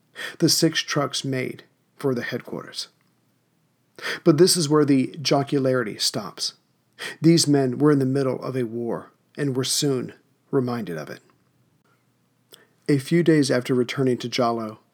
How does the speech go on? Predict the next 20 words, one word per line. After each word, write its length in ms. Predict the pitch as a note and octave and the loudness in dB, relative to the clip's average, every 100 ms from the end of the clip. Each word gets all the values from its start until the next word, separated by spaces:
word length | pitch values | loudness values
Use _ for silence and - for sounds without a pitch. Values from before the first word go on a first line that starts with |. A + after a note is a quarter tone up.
| _ | _
a 180 | D#3 C3+ | -2 0
single 460 | - - D#3 C#3+ C3 | -2 2 4 2 0
truck 400 | - C3 - - - _ | -2 -2 -4 -12 -20 _
piled 400 | - D3+ C#3+ C#3 D#3 | -4 2 2 0 -2
up 180 | C#3 | -2
with 160 | C#3+ C3 | -2 -2
men 340 | C3+ B2 G#2+ - _ _ _ _ - | -2 -2 -6 -14 _ _ _ _ 0
pulled 280 | D#3 D3 | 2 2
into 240 | B2+ - A#2+ | 0 -4 -4
the 100 | G2+ | -6
camp, 380 | - A2+ - - _ _ - - - | -8 -10 -10 -18 _ _ -14 -14 -6
stopping 480 | - D#3 D3+ C#3+ | 2 2 4 2
in 100 | C3+ | 2
front 320 | B2+ - C#3 C3 | 0 0 0 -2
of 100 | B2+ | -4
Sterling 440 | - C3+ B2+ - | 0 0 0 -4
and 140 | B2 | -8
Patty 420 | - C3+ A#2+ A2 _ _ | -4 -4 -4 -8 _ _
as 240 | C#3+ B2+ | -4 -2
they 340 | C3+ C#3 A#2 | 0 0 0